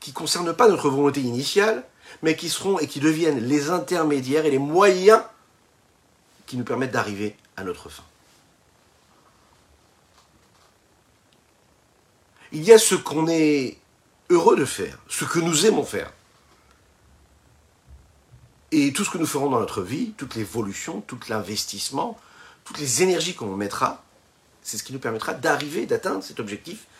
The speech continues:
qui nous rend heureux. Et il y a ce que nous faisons de manière totalement secondaire, dans lesquelles on est obligé de mettre parfois de l'énergie,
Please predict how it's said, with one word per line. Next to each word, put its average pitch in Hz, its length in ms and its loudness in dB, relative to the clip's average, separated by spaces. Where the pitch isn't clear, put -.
qui - 100 -10
nous 131 100 0
rend 170 180 0
heureux. 113 260 -2
Et 104 40 -8
il 113 60 -4
y 143 40 0
a - 20 0
ce 135 80 -4
que 131 80 -6
nous 107 80 -4
faisons - 260 -10
de 104 60 -8
manière 98 220 -8
totalement 95 300 -10
secondaire, 80 480 -12
dans 87 60 -10
lesquelles 110 220 -6
on 117 100 -4
est 104 40 -2
obligé 123 280 -4
de 139 80 -4
mettre 104 200 -4
parfois 107 320 -8
de 92 60 -10
l'énergie, 85 440 -12